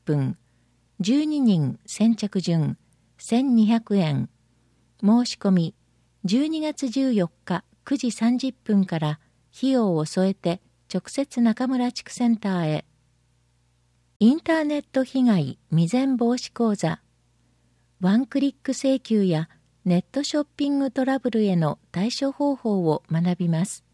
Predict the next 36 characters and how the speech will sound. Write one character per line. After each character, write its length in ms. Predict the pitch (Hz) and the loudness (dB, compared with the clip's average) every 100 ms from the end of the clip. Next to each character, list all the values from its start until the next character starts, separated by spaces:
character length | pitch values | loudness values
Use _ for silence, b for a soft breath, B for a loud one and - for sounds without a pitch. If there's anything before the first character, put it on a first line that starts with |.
| _ _ _ _ _ _ _ _ _ - | _ _ _ _ _ _ _ _ _ -2
令 240 | 202 285 | 0 2
和 100 | 302 | 0
二 180 | 302 285 | -2 0
年 360 | 262 190 131 - _ - | 0 0 0 -6 _ -8
一 240 | 170 269 | -6 -2
月 300 | 285 294 269 | -2 -4 -6
十 280 | 226 262 262 | -2 0 0
一 240 | 254 - | -2 -2
日 300 | 254 240 - | 0 0 0
土 140 | 220 214 | 0 2
曜、 340 | 214 165 - _ _ _ _ _ | 2 0 -2 _ _ _ _ _
十 240 | 196 233 320 | -4 -2 -2
時 160 | 294 | -2
か 100 | - | -4
ら 160 | 196 165 | -2 0
十 260 | 147 208 269 | 0 2 0
一 240 | 262 269 | -2 -4
時 120 | 208 | -4
三 260 | 185 190 208 | -2 2 2
十 160 | 208 | 2
分、 480 | 202 - 151 139 127 _ _ _ _ _ _ - | -4 -4 -2 0 -2 _ _ _ _ _ _ 2
二 160 | 196 214 | 4 4
十 240 | 311 320 | 2 2
人 360 | 240 156 127 - | 4 2 0 -4
先 280 | - 202 226 | -4 0 0
着 260 | 220 208 185 | 0 -4 -2
順。 380 | 170 156 131 - _ _ _ _ _ _ - | 0 0 -2 -6 _ _ _ _ _ _ -2
申 220 | 214 240 | 2 2
し 100 | 247 - | 0 -2
込 140 | 208 | 2
み、 240 | 190 170 _ _ _ _ - | 2 2 _ _ _ _ -8
十 240 | 175 247 311 | 0 0 0
二 140 | 311 | -2
月 260 | 302 294 262 | -4 -4 -4
十 240 | 277 277 | 0 2
四 160 | 220 | 2